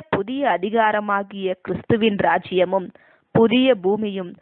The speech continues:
வல்லமையினாலும் அடக்குமுறையினாலும் அல்ல,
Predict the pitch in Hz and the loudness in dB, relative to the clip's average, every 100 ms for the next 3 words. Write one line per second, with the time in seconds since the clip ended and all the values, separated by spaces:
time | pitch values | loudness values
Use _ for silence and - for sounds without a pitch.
0 | _ _ _ 220 254 320 403 392 370 339 | _ _ _ 0 2 2 0 -2 -2 2
1 | 311 285 262 240 208 214 - 302 285 262 | 2 4 0 0 0 0 -2 -2 2 2
2 | 247 240 226 220 202 185 185 185 | 2 2 2 0 -6 -4 -2 0